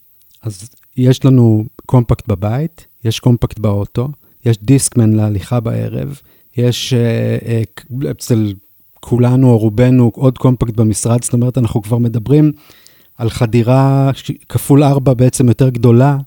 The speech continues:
מבחינת כמות המכשירי, הנגני דיסקים שאנשים החזיקו ביחס ל-, אה, תקליטים. זאת אומרת, ברגע שעברנו למדיום הדיגיטלי, אז המוזיקה התחילה לנדוד איתנו לכל מקום שאנחנו לא הולכים איתה.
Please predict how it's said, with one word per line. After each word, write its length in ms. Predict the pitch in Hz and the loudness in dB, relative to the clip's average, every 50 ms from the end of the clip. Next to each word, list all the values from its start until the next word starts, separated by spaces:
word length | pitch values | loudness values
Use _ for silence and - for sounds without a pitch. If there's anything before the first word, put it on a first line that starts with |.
| _ _ _ - | _ _ _ -4
מבחינת 480 | 110 - - - 120 123 131 - _ - | -4 -4 -2 0 2 2 2 0 _ -4
כמות 320 | - 131 123 131 135 - | 0 2 4 4 4 4
המכשירי, 500 | 151 139 120 - - - 123 117 127 135 | 2 0 0 -2 -4 -4 -2 0 0 2
הנגני 580 | 131 127 131 143 120 120 120 110 120 117 127 135 | 2 2 2 2 2 2 2 4 4 4 4 4
דיסקים 560 | 123 120 135 131 - - - 127 123 120 117 - | 4 4 2 2 2 0 0 2 2 2 0 -2
שאנשים 1500 | - - - 123 117 117 120 120 113 - - 135 139 131 - - - - 139 127 - - 139 139 123 120 - - 143 139 | -6 -6 -4 -4 -2 -2 -4 -6 -8 -10 -6 -4 -4 -4 -4 -6 -16 -20 -20 -20 -16 -8 -2 0 0 2 2 2 2 2
החזיקו 500 | 135 127 - 117 117 147 151 - - 135 | 2 0 -2 -2 0 0 0 0 -2 -2
ביחס 580 | 113 123 127 131 127 - - 131 - - - 127 | 0 2 2 2 2 0 -2 -4 -4 -4 -4 -2
ל-, 200 | 127 127 131 139 - _ _ _ - - - _ _ _ _ _ _ - 175 | -2 -2 -2 -2 -4 _ _ _ -20 -20 -20 _ _ _ _ _ _ -12 -6
אה, 480 | 123 120 117 113 117 113 113 113 113 110 - | -2 0 2 2 2 4 4 4 2 2 0
תקליטים. 560 | - - - - 110 - - 147 135 117 107 | -4 -6 -4 -4 -4 0 2 2 4 4 2
זאת 160 | 104 110 - | 2 0 0
אומרת, 300 | 120 117 120 117 120 110 | 0 0 2 2 0 0
ברגע 280 | 117 120 127 135 143 143 | 0 0 0 2 0 0
שעברנו 500 | - 147 127 110 123 139 143 147 147 135 | 0 2 0 2 2 2 4 4 6 6
למדיום 400 | 123 120 135 139 135 151 147 135 | 6 6 4 4 4 4 4 4
הדיגיטלי, 680 | 110 113 117 101 101 - - 151 170 190 175 135 143 170 _ _ _ _ _ _ _ _ _ _ _ _ | 2 0 -2 -4 -4 -4 -4 -4 -2 -2 -2 -4 -4 -6 _ _ _ _ _ _ _ _ _ _ _ _
אז 240 | - 113 110 104 98 | -6 -4 -4 0 0
המוזיקה 480 | 117 113 113 120 143 151 156 160 - 139 | 2 2 4 4 4 4 4 2 2 2
התחילה 340 | 123 - - - 135 143 139 | 0 0 0 0 0 2 4
לנדוד 400 | 127 117 113 110 117 131 131 131 | 4 4 4 4 4 2 2 2
איתנו 320 | 131 - 123 117 117 113 | 0 0 2 2 2 2
לכל 240 | 110 - - 123 120 | 2 2 2 2 2
מקום 300 | 120 113 - 123 117 113 | 2 0 0 0 0 0
שאנחנו 400 | - 120 110 101 - 120 110 107 | 0 0 -2 -2 0 0 0 2
לא 80 | 110 | 2
הולכים 320 | 110 107 - - 113 104 104 | 0 0 -2 -2 -2 -2 -2
איתה. 200 | 101 - - | -2 -6 -10